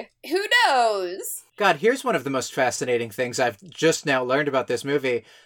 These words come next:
Speaker 2: The weird king's nurse character that's constantly putting a charm under the bed so that the king has sons instead of daughters.
Speaker 1: Yes.
Speaker 2: Is played by a woman who in real life is named Lady Tree.
Speaker 1: <laughs> No,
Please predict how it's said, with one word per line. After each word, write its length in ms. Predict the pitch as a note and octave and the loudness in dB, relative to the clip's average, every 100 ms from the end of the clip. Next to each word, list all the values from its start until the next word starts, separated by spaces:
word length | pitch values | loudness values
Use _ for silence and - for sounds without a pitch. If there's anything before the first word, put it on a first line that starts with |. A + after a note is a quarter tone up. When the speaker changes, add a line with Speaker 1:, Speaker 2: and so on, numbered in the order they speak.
| _ | _
Speaker 2:
The 140 | - E3+ | 0 2
weird 440 | E3 A#3+ C4+ - | 4 2 0 -6
king's 480 | - G3+ G3+ E3+ C#3 | -4 -2 -2 -4 -2
nurse 400 | C#3 D#3 F#3 - | 0 0 0 -4
character 640 | - G#3 G#3+ G#3+ A#3 A#3 | -2 0 0 0 2 2
that's 300 | G3+ D#3 - | 2 -2 -4
constantly 560 | - D#3 D#3 - F3 C#3+ | -2 -2 -2 -6 -4 -4
putting 280 | - D#3 C#3+ | -2 0 0
a 60 | |
charm 400 | B2+ - C#3 D3+ | -4 -2 0 0
under 220 | D#3+ E3 E3 | -2 -2 -4
the 100 | D#3 | 0
bed 320 | E3 F3 E3 | 4 2 2
so 180 | - D3+ | -2 -2
that 180 | C3 - | -2 -8
the 60 | |
king 260 | - C#3 C#3 | -4 -2 -2
has 260 | C3+ C3 - | -2 -2 -4
sons 440 | - C3 C#3+ D3 | -2 -2 -4 -6
instead 320 | B2 - C3+ | -8 -4 -6
of 100 | A2+ | -4
daughters. 540 | C3+ B2 C3+ F3 - - | -4 -2 -2 -4 -8 -4
Speaker 1:
Yes. 600 | A3+ F#3 A#3+ - - - _ - | -2 -2 -2 -12 -16 -20 _ 2
Speaker 2:
Is 180 | F3+ | 2
played 420 | - - B3 A#3 G#3+ - | 2 2 2 2 -2 -6
by 200 | D3+ G3 | 2 4
a 100 | A3 | 4
woman 340 | G3 A#3+ A#3 G3+ | 4 2 2 0
who 180 | F#3+ G#3+ | 0 0
in 340 | F#3 A3 G#3+ | 0 -2 0
real 240 | A3 A3 A3 | 4 4 4
life 320 | A#3+ F#3 - | 4 2 -2
is 180 | D3 C#3 | -4 -2
named 400 | D3 C3 B2 C3 A#2+ | -2 -2 -6 -12 -6
Lady 480 | B2 F#3 G3 G3+ | 2 2 4 0
Tree. 560 | F#3+ - E3+ B2 G2 F#2+ _ _ _ _ _ _ _ _ _ - | -4 -4 -2 -2 -4 -10 _ _ _ _ _ _ _ _ _ -2
Speaker 1:
<laughs> 60 | - - - - C#5+ G#4 | -2 -6 -16 -16 -16 -2
No, 140 | F#4 | 0